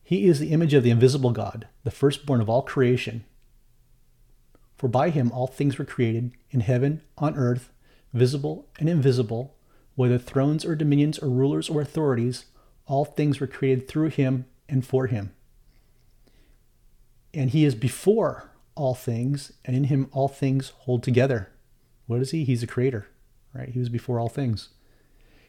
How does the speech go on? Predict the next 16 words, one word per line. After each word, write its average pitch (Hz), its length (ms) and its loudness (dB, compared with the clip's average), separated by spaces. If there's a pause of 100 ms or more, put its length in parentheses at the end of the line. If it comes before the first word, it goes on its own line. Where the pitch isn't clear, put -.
(120)
"And 139 120 2
he 147 140 4
is 143 140 2
the 135 80 0
head 135 180 0
of 147 80 0
the 165 80 -2
body, 131 420 0 (120)
the 143 80 -2
church. - 480 -2 (340)
He 131 120 0
is 123 100 2
the 123 80 2
beginning, 117 500 2 (600)
the - 80 -4
firstborn 120 760 2